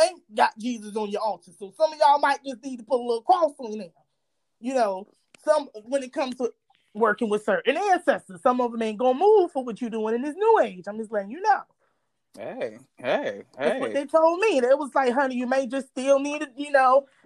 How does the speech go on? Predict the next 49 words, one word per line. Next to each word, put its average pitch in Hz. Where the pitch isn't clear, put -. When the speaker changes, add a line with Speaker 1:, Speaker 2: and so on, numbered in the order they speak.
Speaker 1:
hey, 214
so-, 190
something, 269
a 247
little 214
holy 269
water, 302
a 311
little 202
cross, 311
a -
little 220
Bible 311
verse, 311
something. 214
'Cause 240
some 320
of 339
them 339
ain't 330
gonna 320
mo-, 339
move 370
when 294
you 294
ask 285
them 269
to 269
do 262
certain 233
things. 254
Speaker 2:
Hey, 165
you 139
must 165
have 151
had, 151
had 147
clients 160
that 131
came 151
across 170
like 120
that. 107
The 117
other 147
people, 165
ancestors 170
are 160
different. -